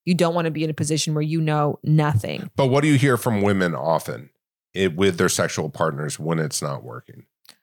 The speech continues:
Speaker 1: Uh, I mean, like, lack of knowledge about what they need to orgasm. Like, there's a study that, I mean, the orgasm gap is for every two orgasms that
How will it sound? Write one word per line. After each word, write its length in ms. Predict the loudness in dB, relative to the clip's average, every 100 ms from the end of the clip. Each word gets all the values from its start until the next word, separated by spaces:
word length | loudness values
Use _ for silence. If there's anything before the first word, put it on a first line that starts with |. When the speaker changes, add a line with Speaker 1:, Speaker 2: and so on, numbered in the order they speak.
| _ -4
Speaker 1:
Uh, 280 | 0 2 2
I 100 | 2
mean, 160 | 2 2
like, 200 | 2 2
lack 280 | 0 2 0
of 100 | 0
knowledge 500 | 2 2 2 0 -2
about 440 | 0 0 2 0 0
what 160 | 0
they 140 | 2 2
need 180 | 0 -2
to 80 | -2
orgasm. 800 | 0 0 2 0 2 0 0
Like, 220 | -2 -2 2
there's 240 | 2 2
a 60 | -2
study 600 | -2 -2 0 -2 -4 -2
that, 320 | 0 0 0 0
I 40 |
mean, 320 | 0 2 -2 -6 _ _ -2
the 100 | 0
orgasm 520 | 2 4 2 2 2
gap 340 | 4 2 0 0
is 300 | 2 2 0
for 180 | -2 0
every 480 | 0 2 2 0 -2 -4
two 260 | 0 2
orgasms 720 | 2 2 2 0 0 -2 0
that 260 | 0 0